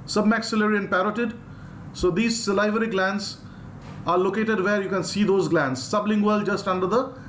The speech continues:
teeth. Parotid is here, the parotid gland. And submaxillary is below the maxilla. Maxilla.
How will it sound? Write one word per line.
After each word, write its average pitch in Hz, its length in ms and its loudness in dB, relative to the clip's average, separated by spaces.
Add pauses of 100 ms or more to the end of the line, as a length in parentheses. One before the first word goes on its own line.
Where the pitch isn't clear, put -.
(180)
teeth. - 380 0 (340)
Parotid 208 440 0
is 180 180 2
here, 196 120 2
the 196 100 -2
parotid 190 440 0
gland. 131 320 0 (920)
And 139 120 0
submaxillary 196 680 2
is 240 180 0 (280)
below 190 200 4
the 254 280 0 (280)
maxilla. 160 600 0 (2750)
Maxilla. 143 520 0